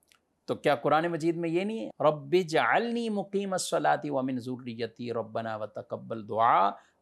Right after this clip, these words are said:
رَبَّنَا اغْفِرْ لِي وَلِوَالِدَيَّ وَلِلْمُؤْمِنِينَ يَوْمَ يَقُومُ الْحِسَابُ۔ اگر ایک کی دعا سے فائدہ ہی نہیں ہو رہا دوسرے کو، تو آدمی کیوں اپنے ماں باپ کے لیے دعا مانگے؟ رَبَّنَا اغْفِرْ لَنَا وَلِإِخْوَانِنَا الَّذِينَ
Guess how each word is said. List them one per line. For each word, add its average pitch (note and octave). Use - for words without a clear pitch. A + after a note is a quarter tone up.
رَبَّنَا F3+
اغْفِرْ D3
لِي C3+
وَلِوَالِدَيَّ A#2
وَلِلْمُؤْمِنِينَ C3
يَوْمَ G#2+
يَقُومُ G#2
الْحِسَابُ۔ -
اگر C#3
ایک G#3+
کی A#3+
دعا F#3+
سے A3+
فائدہ G3+
ہی C4+
نہیں B3
ہو F#3
رہا D#3+
دوسرے D3
کو، C3
تو E3
آدمی E3
کیوں B3
اپنے A3
ماں F3
باپ D3
کے C#3+
لیے B2
دعا G#2+
مانگے؟ -
رَبَّنَا D3
اغْفِرْ C#3+
لَنَا D3
وَلِإِخْوَانِنَا C#3
الَّذِينَ C3